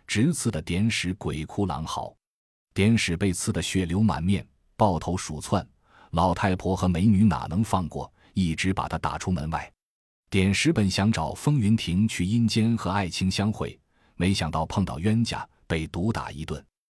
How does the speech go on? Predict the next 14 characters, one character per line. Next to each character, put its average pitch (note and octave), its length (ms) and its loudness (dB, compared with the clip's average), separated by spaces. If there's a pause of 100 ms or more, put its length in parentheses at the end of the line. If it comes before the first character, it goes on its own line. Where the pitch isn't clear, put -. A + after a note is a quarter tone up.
(300)
他 F#2 160 0
又 B2+ 280 2
气 G2 240 0
又 E2+ 140 0
恨， D#2 280 -2 (260)
回 A2 320 2
到 D#2+ 180 0
衙 - 240 -2
门 G2 160 -2 (240)
便 D2 220 -4
大 E2 340 0
病 D#2 220 -4
不 D2+ 140 -8
起。 - 340 -10